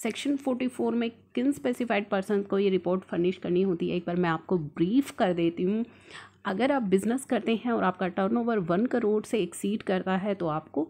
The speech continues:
टैक्स ऑडिट रिपोर्ट सबमिट करनी होती है in Form three C D। अगर आप प्रोफेशनल हैं तो आपके लिए ये लिमिट फिफ्टी लाख है। अब यहाँ पे बजट ट्वेंटी ट्वेंटी के through एक इंपॉर्टेंट यहाँ पे अमेंडमेंट की गई थी, एक प्रोविजो इंसर्ट किया गया था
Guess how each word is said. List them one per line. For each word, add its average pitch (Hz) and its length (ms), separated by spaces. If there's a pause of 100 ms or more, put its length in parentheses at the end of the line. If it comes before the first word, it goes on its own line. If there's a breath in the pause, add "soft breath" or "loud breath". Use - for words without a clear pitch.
टैक्स 185 260
ऑडिट 175 280
रिपोर्ट 180 320
सबमिट 180 320
करनी 190 240
होती 208 260
है 220 160
in 185 280
Form 233 360
three 180 200 (120)
C 185 160
D। 226 120 (140)
अगर 170 220
आप 160 140
प्रोफेशनल 180 580
हैं 247 180
तो 226 120
आपके 165 360
लिए 208 240 (120)
ये 185 80
लिमिट 165 340 (100)
फिफ्टी 233 340
लाख - 280
है। - 140 (640 loud breath)
अब 269 120
यहाँ 262 340
पे 294 80
बजट 240 380
ट्वेंटी 220 300
ट्वेंटी 202 320
के 202 180
through 202 420
एक 190 160
इंपॉर्टेंट 202 840
यहाँ 202 340
पे 190 80
अमेंडमेंट 190 460
की 196 120
गई 175 180
थी, 196 100
एक 185 120
प्रोविजो 170 400
इंसर्ट 180 460
किया 165 260
गया 160 220
था 175 260